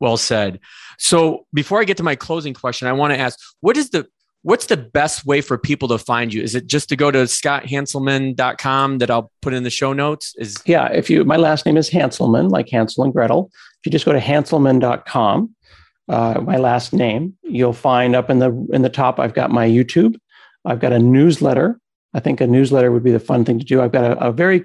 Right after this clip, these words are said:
Speaker 2: occasional, couple of times a year newsletter, which is just fun links. I'm not selling you anything. Uh, nothing, uh, that I have is for sale. Everything I have is free.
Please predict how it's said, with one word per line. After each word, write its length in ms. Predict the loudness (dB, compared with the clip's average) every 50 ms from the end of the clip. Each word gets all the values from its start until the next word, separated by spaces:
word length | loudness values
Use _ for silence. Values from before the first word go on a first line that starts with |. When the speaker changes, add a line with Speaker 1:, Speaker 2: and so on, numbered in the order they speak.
| -2 -4 -4
Speaker 2:
occasional, 960 | -4 -4 -4 -2 2 2 2 4 4 2 4 4 4 4 4 2 2 0 _ _ _ _ _ _ _ -6
couple 240 | -6 -4 0 0 0
of 60 | 0
times 260 | 2 2 0 2 2 4
a 40 |
year 200 | 4 4 4 4
newsletter, 420 | 4 4 4 2 2 2 2 2 2
which 180 | 0 -2 -4
is 60 | -6 -10
just 240 | -10 -10 -10 -10 _ _ _ _
fun 340 | 0 0 2 2 2 2 0
links. 500 | 0 0 0 0 0 0 -4 -10 -16 -18 -20 -20 _ _ -4
I'm 80 | 0
not 180 | 0 0 0 -2
selling 340 | -2 -2 0 2 4 4 6
you 120 | 6 4
anything. 480 | 4 4 2 0 0 -2 -6 -6 -8 -12 _ _ _ _ _ _ _ _
Uh, 220 | -4 -2 -2 0 2
nothing, 640 | 4 4 6 6 4 4 2 2 2 2 4 4 4
uh, 360 | 4 2 2 2 2 2 2
that 140 | 2 2 2
I 100 | 2 0
have 380 | 0 0 0 0 0 -2 0
is 180 | 0 -2 -2 -2
for 160 | -4 -6 -6
sale. 400 | -2 0 0 2 2 2 2 0
Everything 340 | 0 0 0 0 2 0 2
I 60 | 2
have 180 | 2 0 0 -2
is 120 | -2 -4
free. 440 | -6 -4 -2 0 0 -2 -4 -8